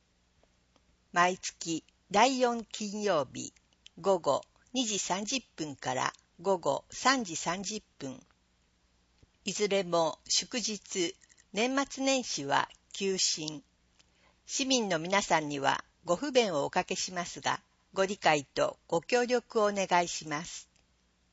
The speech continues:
令和七年分源泉徴収票を送付します。老齢、退職による年金を受給している人へ、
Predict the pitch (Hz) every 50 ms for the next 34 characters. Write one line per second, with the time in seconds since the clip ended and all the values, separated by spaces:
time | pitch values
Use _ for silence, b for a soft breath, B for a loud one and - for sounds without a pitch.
0 | _ _ _ _ _ _ _ _ _ _ _ _ _ _ _ _ _ _ _ _
1 | _ _ _ _ 208 262 294 285 254 208 160 143 - - - - 226 233 233 220
2 | 220 208 202 175 170 180 170 170 160 - - - 156 180 208 247 269 - - 269
3 | 262 247 - - 262 240 240 - - - 220 214 202 - - 202 196 190 185 180
4 | 175 170 165 - - - - - 262 254 220 - - - - 165 156 147 147 160
5 | - - - - - _ _ _ _ _ _ _ _ _ _ _ _ _ _ _
6 | _ _ _ _ _ _ _ _ _ _ _ _ - 202 220 220 220 214 208 190
7 | 202 196 190 190 180 - - - _ - 233 254 247 - 277 262 - - 254 240
8 | 233 220 208 196 185 175 180 165 - - 156 165 190 220 240 220 - - 226 226
9 | 220 214 190 190 196 - - 208 196 185 - - - - 185 170 170 165 175 -
10 | - - - 165 143 135 131 123 -